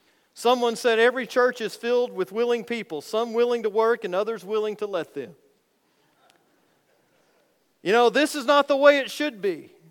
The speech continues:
This is not what God intended. If you are part of the body of Christ, you are to serve others the way Jesus served. There are no exceptions.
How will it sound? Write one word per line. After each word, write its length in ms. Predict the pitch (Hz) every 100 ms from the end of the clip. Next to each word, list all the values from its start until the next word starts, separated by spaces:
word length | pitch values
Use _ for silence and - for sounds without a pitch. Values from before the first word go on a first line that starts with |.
| _ _ _ _ _ 143
This 280 | 269 320
is 120 | 294 208
not 280 | 277 302
what 180 | 247 240
God 240 | 240 247 233
intended. 560 | 233 - 254 240 185
If 160 | 180 -
you 360 | 269 339 349
are 120 | 294 233
part 400 | - 269 311 294
of 60 |
the 80 | 214
body 340 | 196 254 277
of 160 | 269 269
Christ, 560 | - 208 190 196 196 226
you 220 | 285 311
are 120 | 269
to 120 | -
serve 380 | 202 - 247 226
others 400 | 240 262 277 233
the 120 | 180
way 540 | 196 202 233 240 247 240 - _
Jesus 680 | 143 233 233 208 214 214 - - _
served. 640 | - - 208 190 160 127 _ _ _ _ _ _ _ _ _
There 240 | 160 214
are 320 | 233 277 294 294
no 220 | 262 214
exceptions. 920 | 202 - 202 175 - 120 _ _ -